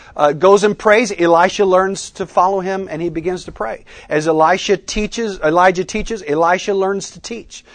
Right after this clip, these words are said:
As Elijah confronts problems, Elisha learns how to confront problems. As Elijah does miracles, Elisha is learning the power of the Holy Spirit in him to do miracles.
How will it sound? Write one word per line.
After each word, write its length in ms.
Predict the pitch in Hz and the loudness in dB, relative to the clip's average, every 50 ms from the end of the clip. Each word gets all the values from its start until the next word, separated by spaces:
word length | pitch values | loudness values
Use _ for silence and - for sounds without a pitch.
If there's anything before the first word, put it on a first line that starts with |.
| - - - - | -20 -20 -20 -10
As 320 | - - 151 156 156 151 156 - | 0 2 2 2 2 0 -4 -6
Elijah 640 | - 156 156 160 165 180 196 202 170 - 208 196 180 | -4 -2 2 4 4 6 4 4 4 4 4 4 2
confronts 720 | 185 - 202 175 165 - - 175 190 196 214 208 - - | 2 -2 -4 -4 -4 -4 2 4 6 6 6 4 -2 -10
problems, 640 | - - - 208 196 202 214 226 247 254 240 214 - - - - - | -6 2 6 8 8 8 8 6 4 0 -4 -6 -8 -14 -20 -6 -2
Elisha 420 | 151 156 160 160 170 196 - 202 | 2 4 6 4 4 2 2 2
learns 300 | 180 180 180 180 185 - | 2 4 2 2 0 0
how 140 | - 190 185 | 0 0 0
to 80 | 185 | 0
confront 580 | 180 - 185 170 151 - - 208 214 202 196 - | -2 -4 -6 -8 -8 -2 2 2 2 2 0 -6
problems. 680 | - - 196 190 214 220 185 - - - - - - _ _ - - - - - | -2 2 4 4 4 2 0 -6 -14 -20 -20 -20 -20 _ _ -20 -20 -20 -12 -2
As 180 | - 160 165 156 | 0 0 2 2
Elijah 640 | 165 160 160 165 175 190 196 156 196 214 196 190 185 - - - - | 2 4 6 6 6 6 4 4 2 4 4 4 2 0 -8 -10 2
does 260 | 147 180 180 180 175 | 6 6 6 6 4
miracles, 640 | 175 180 180 180 208 233 233 226 - 240 233 240 185 | 0 2 2 4 6 6 4 4 2 0 0 0 2
Elisha 480 | 190 160 156 160 180 196 202 - - 214 | 2 2 4 6 4 4 4 2 2 2
is 160 | 202 180 165 | 2 2 0
learning 480 | 175 180 180 185 202 220 214 208 208 202 | 0 0 2 2 2 2 0 0 0 0
the 100 | 185 - | -2 -4
power 360 | - - 190 190 214 220 214 | -4 -6 0 2 4 4 6
of 40 | 214 | 4
the 80 | 202 | 6
Holy 280 | 165 202 214 208 196 185 | 6 6 6 6 4 2
Spirit 500 | - - - - 220 233 233 220 - - - - - - | -2 -6 -4 -2 2 2 2 2 0 -4 -14 -20 -10 -6
in 120 | - 180 190 | -4 -4 -2
him 180 | 196 202 208 | -2 -2 -2
to 60 | 190 | -2
do 140 | 180 190 214 | -2 -2 -4
miracles. 560 | 208 202 214 214 214 208 196 - 131 117 - | -2 -2 -4 -2 -4 -6 -6 -6 -10 -10 -10